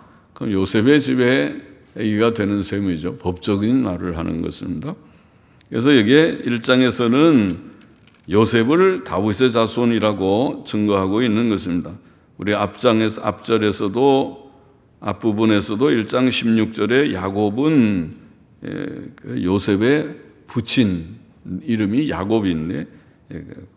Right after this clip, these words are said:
부친 야곱은 마리아의 남편 요셉을 낳았으니 그렇게 돼 있어요. 그래서 야곱이 요셉을 낳았고 요셉이 마리아와 함께,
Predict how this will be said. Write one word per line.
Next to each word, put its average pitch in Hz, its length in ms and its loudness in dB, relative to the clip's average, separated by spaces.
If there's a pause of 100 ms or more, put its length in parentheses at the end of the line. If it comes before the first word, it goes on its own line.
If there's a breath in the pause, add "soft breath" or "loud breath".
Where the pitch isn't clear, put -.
(120)
부친 110 440 -2
야곱은 92 640 0
마리아의 95 580 2
남편 120 760 -2
요셉을 107 720 0 (300)
낳았으니 95 840 -2
그렇게 98 340 -4
돼 80 160 -4
있어요. 80 320 -6 (680 soft breath)
그래서 101 480 -4 (760)
야곱이 98 1000 0
요셉을 107 460 0
낳았고 98 680 0
요셉이 107 760 0
마리아와 101 560 2
함께, 110 1000 -2